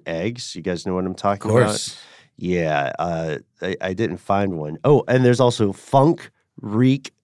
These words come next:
Speaker 1: fustiness, malodorousness.
Speaker 2: Oh, yeah.
Speaker 1: Odoriferousness, which is kind of fun, and rancidity. Yeah, it's rough. But anyhow,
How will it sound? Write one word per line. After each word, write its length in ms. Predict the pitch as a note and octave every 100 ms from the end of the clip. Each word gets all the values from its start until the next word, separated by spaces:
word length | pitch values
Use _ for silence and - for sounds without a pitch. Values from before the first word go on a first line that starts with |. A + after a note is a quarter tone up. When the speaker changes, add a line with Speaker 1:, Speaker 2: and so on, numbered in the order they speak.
| _
Speaker 1:
fustiness, 1120 | - - - C3 - C3+ A2+ A2+ B2 - - _ _
malodorousness. 1300 | F#2 F#2+ G2 F#2 A#2+ A#2 F2 D#2 D2+ - E2 - -
Speaker 2:
Oh, 120 | G#2+ G2+
yeah. 260 | F2 D2+ - _ _ _ _ A#2+ A2+ -
Speaker 1:
Odoriferousness, 960 | A#3+ - F2 D#2 - E2+ G#2+ - - _
which 180 | G#2 G2
is 120 | A2
kind 200 | - F3
of 80 | E2+
fun, 300 | - D2+ D2 - _ _ _
and 340 | G2+ G2+ G2+
rancidity. 880 | G2 A2+ - - - D#3 E2+ - - _ _ _ -
Yeah, 280 | F2 E2 - -
it's 240 | F#2+ -
rough. 260 | E2 C2+ - - _
But 200 | G3 -
anyhow, 440 | F3 E3+ C3+ G2